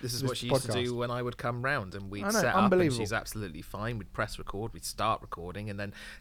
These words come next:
Speaker 1: ten seconds in, she'd have a massive fucking dump.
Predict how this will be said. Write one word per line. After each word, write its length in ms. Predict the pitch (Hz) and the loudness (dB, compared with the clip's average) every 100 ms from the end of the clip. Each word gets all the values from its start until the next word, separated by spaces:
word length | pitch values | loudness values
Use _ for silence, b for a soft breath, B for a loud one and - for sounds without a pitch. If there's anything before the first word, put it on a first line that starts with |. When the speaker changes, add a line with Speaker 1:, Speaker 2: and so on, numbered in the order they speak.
| - | -10
Speaker 1:
ten 360 | - 147 139 | -2 -2 0
seconds 480 | 127 139 120 123 101 | 0 -2 -2 -4 -2
in, 180 | 110 85 | -4 -4
she'd 180 | - 92 | -8 -10
have 120 | 90 | -8
a 60 | 98 | -8
massive 640 | 101 104 123 - - 104 | -6 -2 0 -2 -6 -8
fucking 420 | - 101 - 104 98 | -8 -10 -8 -10 -8
dump. 320 | 87 - - | -8 -8 -14